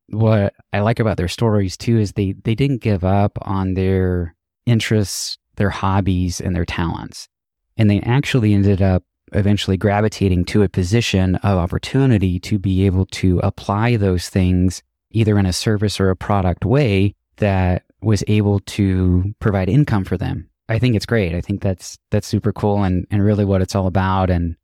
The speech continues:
trying to find that alignment with ourselves and employment opportunities and income opportunities and figuring out how best ways to serve others. Also,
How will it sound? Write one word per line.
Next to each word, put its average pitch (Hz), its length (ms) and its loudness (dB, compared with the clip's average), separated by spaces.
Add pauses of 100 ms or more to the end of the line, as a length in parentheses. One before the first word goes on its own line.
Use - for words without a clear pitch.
trying 107 240 0
to 95 80 0
find 101 360 0
that 92 280 -2 (160)
alignment 95 480 0
with 95 140 -4
ourselves 95 760 0
and 87 340 -2 (240)
employment 101 440 0
opportunities 92 680 0
and 92 100 2
income 101 260 2
opportunities 90 840 0
and 90 260 0 (280)
figuring 101 320 0
out 92 200 -2
how 98 200 0
best 95 300 -2
ways 92 260 0
to 95 100 -2
serve 92 600 0 (240)
others. - 480 -2 (640)
Also, 98 680 0